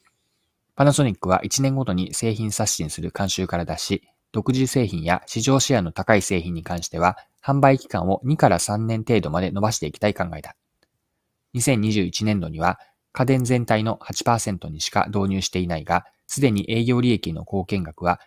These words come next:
百億円弱に上ったとみられる。はい、ここまでが記事です。で、別の日経の記事でですね、パナソニックの品田社長へのインタビューが載っていました。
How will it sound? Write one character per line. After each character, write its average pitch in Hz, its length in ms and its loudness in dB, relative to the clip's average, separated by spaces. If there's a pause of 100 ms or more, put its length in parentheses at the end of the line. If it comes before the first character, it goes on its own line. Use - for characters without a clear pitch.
(120)
百 135 260 -2
億 131 180 0
円 123 140 -2
弱 107 340 -2
に 107 100 -4
上 101 160 -2
っ 90 80 -6
た - 120 -8
と 123 100 0
み 95 120 -4
ら - 80 -12
れ - 100 -20
る。 - 60 -20 (1160)
は 110 40 -4
い、 104 140 -4
こ 107 140 -8
こ 104 80 -2
ま 95 80 2
で 80 60 -6
が 78 100 -10
記 82 80 -10
事 - 100 -10
で - 80 -14
す。 - 180 -10 (1900)
で、 113 140 2
別 107 260 0
の 214 100 2
日 202 160 0
経 190 160 2
の 170 120 2
記 185 100 2
事 135 100 0
で 104 100 -10
で 95 100 -18
す - 120 -10
ね、 101 200 -2 (340)
パ 139 80 0
ナ 139 80 4
ソ 160 100 0
ニ 127 120 0
ッ - 40 -14
ク - 80 -12
の 87 220 -4 (380)
品 127 200 0
田 123 80 2
社 123 140 2
長 85 220 -6
へ 67 60 -10
の 92 180 -2
イ 120 80 -2
ン 113 40 -4
タ 82 100 -4
ビ 82 100 -8
ュ - 20 -6
ー 82 40 -6
が 95 120 2
載 85 120 -6
っ - 20 -14
て - 160 -16
い 73 80 -12
ま 78 80 -14
し - 80 -4
た。 - 120 -8